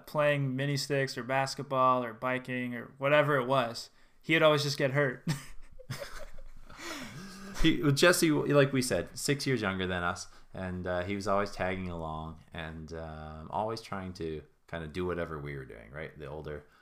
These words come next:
Speaker 2: the older kids, he wanted to fit in. Um, but yeah,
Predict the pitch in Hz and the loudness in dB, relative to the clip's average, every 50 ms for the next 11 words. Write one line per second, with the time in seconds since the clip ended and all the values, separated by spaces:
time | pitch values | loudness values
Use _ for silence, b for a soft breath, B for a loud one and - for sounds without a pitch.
0 | b b b b _ _ - - 85 92 87 90 87 - - 90 87 - 87 82 | b b b b _ _ -10 -8 -6 -6 -6 -6 -6 -4 -4 -4 -4 -4 -6 -8
1 | 80 80 82 76 80 - - - 80 80 82 82 82 82 82 _ b b b b | -8 -8 -8 -10 -12 -12 -8 -8 -8 -8 -8 -10 -10 -12 -14 _ b b b b
2 | b b - - 76 73 73 73 73 73 73 73 76 80 - - _ _ _ _ | b b -18 -16 -16 -14 -14 -14 -14 -14 -16 -16 -18 -20 -20 -20 _ _ _ _
3 | _ _ _ _ _ _ _ - 98 - 110 101 - 90 92 82 78 65 60 | _ _ _ _ _ _ _ -18 -6 2 2 2 2 2 -2 -2 -2 -4 -8